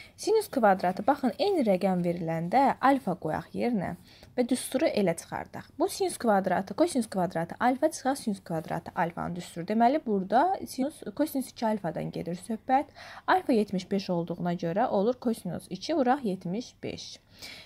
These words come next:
Yəni kosinus yüz əlli dərəcə. Kosinus yüz əlli dərəcə ikinci rübə düşdüyünə görə mənfidir və kosinus otuz dərəcəyə bərabərdir.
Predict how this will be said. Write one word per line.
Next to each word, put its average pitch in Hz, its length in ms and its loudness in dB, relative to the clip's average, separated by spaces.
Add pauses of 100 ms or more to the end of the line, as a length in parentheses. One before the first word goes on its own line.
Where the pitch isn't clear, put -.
(160)
Yəni 233 320 6
kosinus 202 500 -4
yüz 170 140 -6
əlli 170 320 0
dərəcə. 202 580 0 (280)
Kosinus 285 420 0
yüz 202 80 -4
əlli 196 240 6
dərəcə 160 400 -2
ikinci 190 380 -2
rübə - 180 -4
düşdüyünə 175 480 -4
görə 170 240 -4
mənfidir 185 880 0 (320)
və 214 280 2
kosinus 269 360 -2
otuz 196 320 -2
dərəcəyə 175 440 -2
bərabərdir. - 840 -4